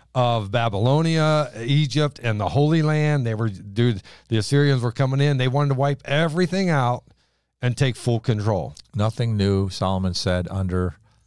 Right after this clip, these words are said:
Speaker 1: the sun.
Speaker 2: Yep.
Speaker 1: Yeah. And, and in the process of the Assyrians coming in, their way of globalization or taking full control, if you will, right, was,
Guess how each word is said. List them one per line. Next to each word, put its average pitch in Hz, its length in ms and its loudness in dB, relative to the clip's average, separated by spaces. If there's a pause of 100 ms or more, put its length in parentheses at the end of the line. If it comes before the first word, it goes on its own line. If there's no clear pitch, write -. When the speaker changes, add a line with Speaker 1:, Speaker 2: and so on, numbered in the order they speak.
Speaker 1:
the 104 140 -2
sun. 82 440 -6
Speaker 2:
Yep. 78 140 -12 (280)
Speaker 1:
Yeah. 104 400 -2
And, 139 400 2
and 139 280 2 (100)
in 170 200 2
the 160 80 0
process 165 720 -2
of 139 180 -2
the 131 80 -2
Assyrians 147 540 0
coming 139 340 0
in, 147 380 0 (320)
their 147 320 0
way 160 480 0
of 123 600 -2 (200)
globalization 123 880 0
or 147 80 2
taking 123 380 -2
full 120 260 -2
control, 117 640 0
if 117 180 -4
you 117 120 2
will, 107 320 0
right, 143 240 0 (340)
was, 117 600 0